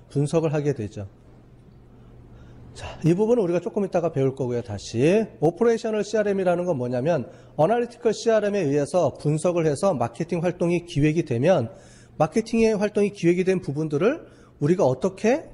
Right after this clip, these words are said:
전개를 할, 해서 어떻게 할, 운영을 하느냐. 그때 필요한 게 오퍼레이셔널 씨알엠입니다. 그러니까 여기서 분석을 한 내용들을 우리가 앞부분에 마케팅 기획하고 전개 활동을 한다 그랬잖아요. 그 과정에서 필요한 부분들이 우리가 오퍼레이셔널 씨알엠 측면이 들어가게 되죠.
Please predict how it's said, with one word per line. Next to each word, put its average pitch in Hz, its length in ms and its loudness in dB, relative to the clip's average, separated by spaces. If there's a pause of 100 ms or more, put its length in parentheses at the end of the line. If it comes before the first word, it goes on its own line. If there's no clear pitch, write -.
전개를 175 540 2
할, 139 180 -2 (260)
해서 190 240 -2
어떻게 135 340 -4
할, 185 180 -4 (520)
운영을 180 340 4
하느냐. 151 340 2 (340)
그때 190 280 0
필요한 208 360 0
게 180 120 0
오퍼레이셔널 170 720 -2
씨알엠입니다. 113 800 -4 (680)
그러니까 160 200 4
여기서 226 280 2
분석을 196 440 0
한 190 140 0
내용들을 143 680 2
우리가 147 200 -2
앞부분에 160 540 0 (220)
마케팅 190 440 0
기획하고 170 580 -2
전개 143 340 -2
활동을 156 360 -2
한다 202 160 -2
그랬잖아요. 139 540 -2 (340)
그 220 140 2
과정에서 190 520 0
필요한 196 320 0
부분들이 156 380 -2
우리가 117 220 -4
오퍼레이셔널 165 580 0
씨알엠 160 360 0
측면이 139 440 0
들어가게 120 360 2
되죠. 104 340 -6